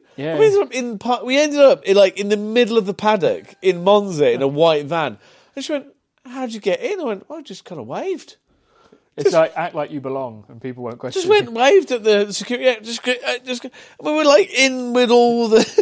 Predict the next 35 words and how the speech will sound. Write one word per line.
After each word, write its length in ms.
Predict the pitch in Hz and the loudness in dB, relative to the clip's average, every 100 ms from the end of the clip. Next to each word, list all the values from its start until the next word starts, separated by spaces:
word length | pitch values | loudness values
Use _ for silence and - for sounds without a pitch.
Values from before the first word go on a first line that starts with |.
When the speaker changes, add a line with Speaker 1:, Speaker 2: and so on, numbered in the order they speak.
| - | 0
Speaker 2:
<laughs> 60 | 466 | 2
with 140 | 285 | 4
all 200 | 254 254 | 4 4
the 200 | 247 233 - - - | 6 4 4 -4 -14
motorhomes, 960 | 202 254 254 233 220 233 233 240 240 214 | 2 4 6 6 4 4 4 2 -6 -4
and 160 | 240 | -4
she 60 | 262 | -6
was 80 | 311 | -4
like, 160 | 359 440 _ _ _ _ 302 | -4 -6 _ _ _ _ -10
"Okay, 320 | 302 254 302 | -8 -6 -6
well, 140 | 320 | -6
how 160 | 302 330 | -10 -12
did 100 | 330 | -12
you 80 | 320 | -12
do 120 | 320 | -6
that?" 100 | 302 | -6
I 20 | |
was 100 | 277 | -4
like, 140 | 302 277 | -4 -6
"What, 160 | 269 320 | -8 -16
I 280 | 311 262 254 - _ _ _ _ _ _ | -12 -12 -12 -20 _ _ _ _ _ _
don't 140 | 269 | 0
know." 680 | 233 330 480 302 _ - - - | 2 2 0 -2 _ -12 -10 -10
<laughs> 60 | _ _ - - - | _ _ -20 -20 -6
But 280 | - 262 - | 4 4 4
Speaker 1:
They're 260 | 156 180 190 | -6 -4 -4
Italian. 400 | 196 202 226 135 | -2 -4 -2 4
Speaker 2:
we 80 | 131 | 4
Speaker 1:
They're 80 | |
just 100 | 147 190 | 2 -4
like, 100 | 330 | 2
"Hey!" 840 | 359 294 262 233 208 190 180 240 | 4 4 4 4 6 4 4 4
Speaker 2:
<laughs> 20 | |
Yeah, 460 | 339 254 220 214 | 4 4 4 4
yeah, 80 | 196 | 2